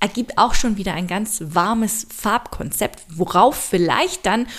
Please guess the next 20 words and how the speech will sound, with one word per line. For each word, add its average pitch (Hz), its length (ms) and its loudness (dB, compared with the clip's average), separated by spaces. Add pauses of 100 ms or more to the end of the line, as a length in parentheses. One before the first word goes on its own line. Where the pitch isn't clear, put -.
(200)
durchaus 277 600 4
ein 175 200 -4
Lila 208 360 0
oder - 220 -4
ein 139 160 -16
Blauton - 680 -4 (580)
passen - 360 0
könnte. - 440 -10 (580)
Muss 247 240 4
man 262 160 2
halt 214 140 2
immer 214 240 4
schauen, 214 560 4
wie 190 160 -2
diese 185 380 -2
Töne 226 400 4
dann 185 220 -2
im 175 120 -6
Gesamtkonzept - 1080 -8
wiederum 175 340 -4